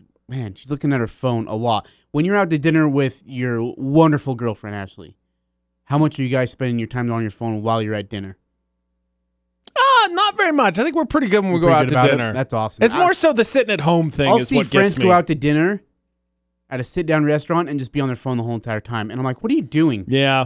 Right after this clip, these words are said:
Speaker 2: yeah. I mean, that's what started this whole conversation. My buddy that, one of my buddies that just recently got engaged is, is one of, like, me too. Like, I'll go out to dinner with him and he'll just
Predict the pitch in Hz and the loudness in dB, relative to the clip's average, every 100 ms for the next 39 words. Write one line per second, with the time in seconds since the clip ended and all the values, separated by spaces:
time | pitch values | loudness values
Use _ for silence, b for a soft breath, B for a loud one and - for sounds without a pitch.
0 | - - 110 107 139 165 185 - 180 202 | -4 -12 -10 -6 -2 2 2 2 0 2
1 | 180 147 165 165 156 139 - 147 123 123 | 2 0 -2 0 0 0 0 0 2 0
2 | 127 147 151 135 117 127 160 180 156 131 | 4 4 4 0 -2 2 4 6 4 2
3 | 127 123 123 131 - 143 - 131 123 120 | 0 0 -4 -6 -4 -4 -2 -2 -2 -2
4 | 127 123 120 117 - 135 104 143 151 - | -2 -2 -4 -10 -4 -6 -4 -2 -2 -2
5 | 147 156 131 170 185 - 156 123 110 123 | -4 -4 -4 -4 -4 -4 -4 -2 -4 -4
6 | 127 147 139 127 120 127 120 117 117 117 | -2 0 -2 -2 -6 -6 -4 -4 -6 -4
7 | 127 120 127 - | -4 -4 -6 -10